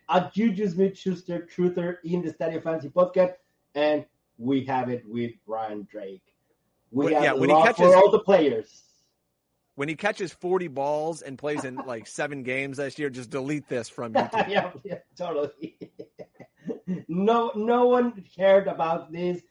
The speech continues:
Speaker 1: No one saw this, right?
Speaker 2: <laughs>
Speaker 1: And for, uh, finishing our podcast, our episode, Brian, there is,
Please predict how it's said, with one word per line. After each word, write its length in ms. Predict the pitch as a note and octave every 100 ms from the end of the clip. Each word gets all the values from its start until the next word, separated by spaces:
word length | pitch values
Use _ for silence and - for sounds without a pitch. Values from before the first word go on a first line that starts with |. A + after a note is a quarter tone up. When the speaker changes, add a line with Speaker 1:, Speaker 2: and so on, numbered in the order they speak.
| _
Speaker 1:
No 220 | C3+ E3 E3+
one 240 | D#3+ D3
saw 360 | - D3+ C#3+ B2
this, 220 | G#2 - _ _ -
right? 260 | D3+ E3+ F3+
Speaker 2:
<laughs> 1200 | E3+ E3+ - D3 - - - - _ _ _ -
Speaker 1:
And 280 | A#3 A#3+ - F3+
for, 460 | G#3+ A3 A3+ A3+ A3+ G3+
uh, 220 | G#3 G3+
finishing 440 | B3 C4+ A#3+ B3
our 200 | A3 G#3 G3+
podcast, 600 | G3 G3+ - G#3 G3+ G3
our 240 | F3+ F3+
episode, 600 | F#3 F#3 F3 F#3+ F3+ F3
Brian, 460 | D#3+ E3+ F3 F3+ - _ _ _
there 240 | D#3 F#3+
is, 260 | G3 -